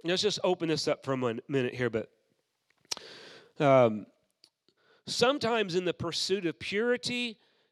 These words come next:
in your own life or in the pursuit of seeing purity in the lives of others, that's called peacemaking, there, there can be a violent resistance against it.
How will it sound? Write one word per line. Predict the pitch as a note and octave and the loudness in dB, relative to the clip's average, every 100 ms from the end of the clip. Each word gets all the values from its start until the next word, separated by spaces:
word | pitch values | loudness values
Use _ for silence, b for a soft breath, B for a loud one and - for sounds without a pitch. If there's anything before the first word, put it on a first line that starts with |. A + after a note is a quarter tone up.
| _ | _
in | G3 F#3+ F3+ | -2 -2 -2
your | E3 E3 | -4 -4
own | E3+ G3 A3+ | -2 0 0
life | A3 A3 G#3+ G#3+ G#3 - - | 0 0 -2 -4 -8 -14 -4
or | E3+ D#3+ D3+ - | 0 0 -2 -2
in | G3 | -2
the | G3+ | -2
pursuit | - F3+ - - A#3+ | -4 -6 -4 -4 -2
of | G3 | -2
seeing | D3+ - A3 A3+ A#3 | -2 -4 -4 -6 -8
purity | - - A3 A#3 - A3+ | -10 -8 -2 -2 -4 -6
in | A3+ F#3 F3 | -6 -4 -4
the | E3 | -4
lives | E3+ F3+ F3+ E3+ | -4 -4 -4 -6
of | F3+ | -4
others, | E3+ G3+ G3 A3 A3+ - B B B B B _ | -2 0 2 2 2 -4 B B B B B _
that's | D3+ D#3 | -6 -6
called | - F#3+ E3 - | 0 2 2 -2
peacemaking, | - A3+ A3+ G#3 G#3+ G#3+ G#3 G#3 G#3 F3+ B B C#3 | -4 -2 -2 0 2 2 0 -6 -6 -10 B B -4
there, | F3+ F#3+ G3 | 0 0 0
there | F3+ F#3 | -4 -4
can | - F#3 | -4 -4
be | F#3 G3 G3 - | -4 -4 -4 -4
a | E3+ | -4
violent | D3+ B2 F#3 F#3+ G#3 A3 A3 - _ _ - | -4 -2 0 2 2 2 0 -2 _ _ -12
resistance | G3 G3+ D#3 D3+ F3+ - F3+ D3 D#3+ | -8 -6 -4 0 0 0 -2 -2 -6
against | C3 B2 B2 - - | -4 0 0 -2 -6
it. | A2+ - | -8 -12